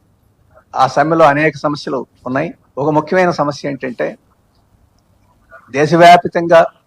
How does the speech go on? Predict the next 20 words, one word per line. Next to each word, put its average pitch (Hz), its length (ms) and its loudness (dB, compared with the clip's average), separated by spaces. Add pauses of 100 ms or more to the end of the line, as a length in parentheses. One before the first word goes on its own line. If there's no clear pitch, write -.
(1300)
పని 170 220 2
గంటలు 160 240 0 (100)
పెంచే 143 280 -4 (440)
ప్రయత్నాన్ని 139 480 -4
ప్రభుత్వాలు 120 520 -4
చేస్తున్నాయి, 120 460 -8 (300)
ముఖ్యంగా 123 300 -8
బీజేపీ 131 460 -6
ప్రభుత్వాలు 120 580 -12 (340)
చేస్తున్నాయి. 120 460 -14 (460)
ఆ 127 60 -2 (100)
పని 135 180 -4
గంటలు 131 220 -6
పెంచకూడదని 131 640 -6
చెప్పేసి 117 320 -14
ఒక 110 160 -12
ప్రధానమైన 117 440 -8
డిమాండ్, 117 400 -10 (800)
ఉ-, 104 220 -14 (160)
ఉన్నది. 101 220 -14